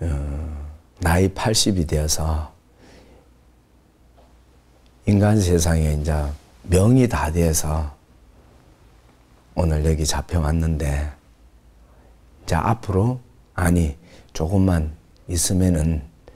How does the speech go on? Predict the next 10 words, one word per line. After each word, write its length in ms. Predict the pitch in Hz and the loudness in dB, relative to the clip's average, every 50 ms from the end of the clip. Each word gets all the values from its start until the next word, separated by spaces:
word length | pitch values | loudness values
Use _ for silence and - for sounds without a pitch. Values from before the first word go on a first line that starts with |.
| - - - - - - _ - | -20 -20 -20 -20 -20 -20 _ -10
어, 160 | - 69 67 67 - | -8 -8 -8 -6 -6
좋은 480 | - 73 73 76 78 87 95 95 90 | -4 -2 0 2 2 4 2 2 4
데로 200 | 85 92 85 80 | 2 2 0 0
보내줄 460 | 78 85 82 82 82 80 80 80 78 | -2 -2 0 0 0 0 -2 -4 -6
것이니 640 | - 87 82 78 - 90 82 76 71 78 80 78 73 - _ _ _ _ _ _ _ _ - - | -2 -4 -4 -2 -2 -4 -4 -2 -2 -2 -4 -4 -6 -10 _ _ _ _ _ _ _ _ -16 -4
걱정하지 640 | - 90 92 - 120 101 85 80 80 76 80 80 | -4 -4 0 0 0 0 0 -2 -4 -4 -4 -4
말고 580 | 76 73 76 73 73 - 80 76 76 76 73 - - - - - - - _ _ | -4 -4 -4 -6 -6 -6 -6 -6 -6 -8 -10 -12 -18 -20 -20 -20 -20 -20 _ _
기다리라 500 | - - - 80 80 82 82 78 71 71 | -10 -8 -6 -4 -2 -2 -2 -4 -4 -6
하더래. 340 | 73 - - 76 - - - - _ _ _ _ _ _ _ _ _ _ _ _ _ _ _ _ _ _ _ _ _ _ _ _ _ _ _ _ - - _ - - _ _ _ _ _ - | -8 -8 -12 -16 -18 -18 -20 -20 _ _ _ _ _ _ _ _ _ _ _ _ _ _ _ _ _ _ _ _ _ _ _ _ _ _ _ _ -20 -20 _ -20 -20 _ _ _ _ _ -4
그래서 320 | - 165 165 139 120 113 | 0 2 2 4 2 0